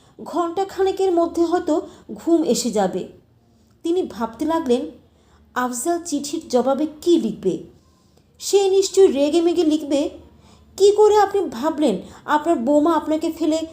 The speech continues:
আমার কাছে আসবে? এইরকম চিন্তা করাই বাতুলতা। এ নিয়ে আপনি মাথা ঘামাবেন না। আমি খুব শিগগিরই দেশে এসে আপনাকে দেখে যাব।" রহমান সাহেব আবার কলিং বেল টিপলেন।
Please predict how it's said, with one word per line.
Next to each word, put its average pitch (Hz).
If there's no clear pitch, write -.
আমার 254
কাছে 320
আসবে? 320
এইরকম 330
চিন্তা 339
করাই 285
বাতুলতা। 202
এ 392
নিয়ে 415
আপনি 392
মাথা 277
ঘামাবেন 214
না। 180
আমি 247
খুব 320
শিগগিরই 302
দেশে 262
এসে 330
আপনাকে 254
দেখে 202
যাব।" 180
রহমান 302
সাহেব 339
আবার 240
কলিং 233
বেল 190
টিপলেন। 175